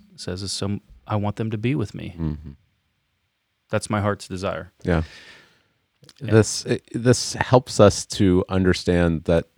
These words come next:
Speaker 2: Jesus, he loves us. This isn't just some trite phrase. With, it's one of those things we hear so often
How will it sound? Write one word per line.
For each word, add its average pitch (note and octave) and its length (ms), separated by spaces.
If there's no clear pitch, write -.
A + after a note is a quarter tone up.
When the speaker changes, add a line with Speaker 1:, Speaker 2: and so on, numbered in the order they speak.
Speaker 2:
Jesus, - 580
he - 140
loves F2 380
us. - 280
This A#2 240
isn't G#2 400
just - 260
some E2+ 160
trite E2 400
phrase. F2 400
With, F#2 180
it's F2 240
one F#2+ 180
of F2 80
those E2+ 200
things E2+ 240
we E2 120
hear D#2+ 300
so E2 280
often D2 520